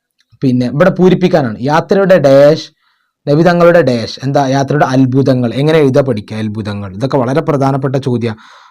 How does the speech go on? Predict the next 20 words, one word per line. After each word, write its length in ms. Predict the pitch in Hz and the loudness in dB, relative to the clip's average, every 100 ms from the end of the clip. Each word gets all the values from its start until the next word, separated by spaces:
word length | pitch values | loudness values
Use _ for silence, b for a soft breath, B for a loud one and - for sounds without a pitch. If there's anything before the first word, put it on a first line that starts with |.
| B | B
പൂരിപ്പിക്കാൻ 460 | - 131 135 139 151 | 0 0 2 0 0
അധികം 380 | 135 120 135 156 | -2 -2 0 0
വരാൻ 360 | 143 123 127 127 | -2 -2 -4 -4
സാധ്യതയുണ്ട്. 500 | 127 113 113 107 101 b b b _ | -4 -6 -8 -10 -14 b b b _
നബി 120 | 143 | 0
തങ്ങളുടെ 300 | 156 156 156 | 2 2 0
സത്യസന്ധത 880 | 160 151 131 - 175 156 123 113 117 | 0 -2 -4 0 2 2 -2 -2 -4
എങ്ങനെ 340 | 107 113 135 131 | -6 -4 -2 -2
എഴുതാ 180 | 120 | -2
നോക്കുക, 280 | 117 107 107 | -4 -6 -10
സത്യസന്ധത. 840 | - 113 - 143 127 110 101 98 95 120 _ _ _ _ _ _ _ _ _ _ _ _ b b b b b b b _ | -8 -8 -4 -2 -2 -4 -8 -8 -12 -14 _ _ _ _ _ _ _ _ _ _ _ _ b b b b b b b _
പിന്നെ 280 | 147 135 107 - _ _ _ | 2 2 -2 -10 _ _ _
അങ്ങനെ 260 | 151 175 196 | 0 2 2
ഖദീജ 260 | 185 165 175 | 0 0 2
ബീവിനെ 260 | 180 175 170 | 2 2 2
അറിയിച്ചപ്പോൾ 480 | 156 143 151 156 156 | 2 0 2 2 2
ഖദീജ 280 | 151 160 165 | 0 0 2
ബീവി 320 | 156 147 147 | 0 0 0
വളരെ 400 | 156 135 135 160 | 2 2 4 4
ഡാഷ് 360 | 135 131 107 | 4 2 -2